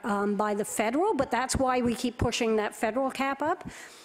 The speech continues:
But because the landings are going up, that is a reflection that we are getting there. That is a realistic target. We are going towards what, uh, the Ivany Commission identified as,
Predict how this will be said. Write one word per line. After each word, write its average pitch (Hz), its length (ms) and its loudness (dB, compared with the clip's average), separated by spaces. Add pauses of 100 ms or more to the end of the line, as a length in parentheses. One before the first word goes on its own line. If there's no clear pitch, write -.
(320)
But 254 220 0
because 254 380 0
the 247 120 -2
landings 233 720 2
are 214 80 0
going 214 360 2
up, 226 320 -2
that 220 200 0
is 240 200 2
a 247 40 0
reflection 226 500 0
that 214 140 0
we 220 140 2
are 214 180 0
getting 208 320 2
there. 208 220 2
That 202 200 -2
is 233 220 0
a 240 60 0
realistic 214 480 -2
target. 208 460 -2
We 214 160 0
are 233 260 2
going 214 300 2
towards 202 400 0
what, 208 220 -2 (120)
uh, 208 180 0
the 196 120 0
Ivany 202 440 0
Commission 202 380 0
identified 190 640 -4
as, 190 160 -6